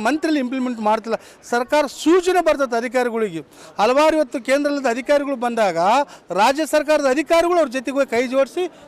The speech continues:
ಕೇಂದ್ರ ಸರ್ಕಾರದ ಯೋಜನೆ ಹೇಳಕ್ಕೆ ಮುಜುಗರ ಪಡಿತಿದ್ರು ಇವತ್ತು ರಾಜ್ಯ ಸರ್ಕಾರ ಅಧಿಕಾರಿಗಳು. ಅದಕ್ಕಾಗಿ ಭಾಳಷ್ಟು ನಮ್ಮ ಮತದಾರರಿಗೆ ಕೂಡ ಈ ದೇಶದ ಪ್ರಧಾನಿ ಸ-, ಒಬ್ಬ ನಾಯಕಲ್ಲ,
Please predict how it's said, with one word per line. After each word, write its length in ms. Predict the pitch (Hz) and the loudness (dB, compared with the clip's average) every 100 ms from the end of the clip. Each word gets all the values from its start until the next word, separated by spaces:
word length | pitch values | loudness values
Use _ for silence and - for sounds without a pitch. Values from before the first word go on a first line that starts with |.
| - | -6
ಕೇಂದ್ರ 180 | 240 277 262 | -2 -2 0
ಸರ್ಕಾರದ 340 | 269 247 220 226 | -2 0 0 0
ಯೋಜನೆ 260 | 269 277 233 | 0 -2 0
ಹೇಳಕ್ಕೆ 260 | 262 311 254 | 2 2 0
ಮುಜುಗರ 300 | 226 226 285 254 | -4 0 0 0
ಪಡಿತಿದ್ರು 340 | 220 202 196 175 | -4 -4 -6 -6
ಇವತ್ತು 160 | 156 | -4
ರಾಜ್ಯ 160 | 156 165 | -6 -4
ಸರ್ಕಾರ 200 | 165 156 143 | -8 -6 -6
ಅಧಿಕಾರಿಗಳು. 340 | 143 151 139 135 - - 165 | -6 -8 -8 -12 -18 -6 -2
ಅದಕ್ಕಾಗಿ 360 | 196 233 277 233 | 0 2 0 2
ಭಾಳಷ್ಟು 380 | 208 240 233 - | 0 2 -2 -8
ನಮ್ಮ 100 | 226 202 | -8 -6
ಮತದಾರರಿಗೆ 460 | 233 240 254 240 208 | -4 0 0 -2 -2
ಕೂಡ 120 | 233 220 214 - - - - - 165 | 0 2 0 -10 -20 -20 -20 -10 -8
ಈ 40 | 151 | 0
ದೇಶದ 300 | 196 226 240 208 | 0 0 -4 -2
ಪ್ರಧಾನಿ 400 | 190 185 247 240 202 208 - - - - - - - - - | -2 0 0 0 -4 -10 -20 -20 -20 -20 -20 -20 -20 -20 -6
ಸ-, 160 | 220 165 185 | -6 -2 -4
ಒಬ್ಬ 160 | 220 254 196 | -2 0 2
ನಾಯಕಲ್ಲ, 420 | 226 269 233 208 | 2 0 0 -2